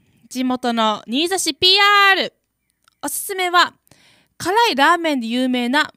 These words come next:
春屋さん。これ、春屋でいいのかな？読み方。煮込みの美味しい鶏蔵。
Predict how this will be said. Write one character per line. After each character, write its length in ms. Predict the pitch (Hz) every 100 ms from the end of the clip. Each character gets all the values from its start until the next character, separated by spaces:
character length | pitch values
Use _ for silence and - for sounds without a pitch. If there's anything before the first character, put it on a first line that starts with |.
| _
春 280 | - 285 349
屋 140 | 392 320
さ 200 | 220 185
ん。 120 | - _ _ _ _ _ _ _ _ _ _ _ _ _ _ _ _
こ 120 | 359
れ、 60 | 339
春 300 | - 370 427
屋 120 | 427
で 100 | 240
い 20 |
い 40 | 233
の 100 | 208
か 100 | 202
な？ 220 | 190 - _ _ _ _
読 140 | 247
み 120 | 247
方。 340 | 240 - - - _ _ _ _ _ _ _ _ _ _ -
煮 140 | 254
込 160 | - 359
み 160 | 370
の 240 | 359 330 339
美 100 | 349
味 40 |
し 300 | - 285 320
い 0 | 339 -
鶏 280 | 254 262 269
蔵。 300 | 247 247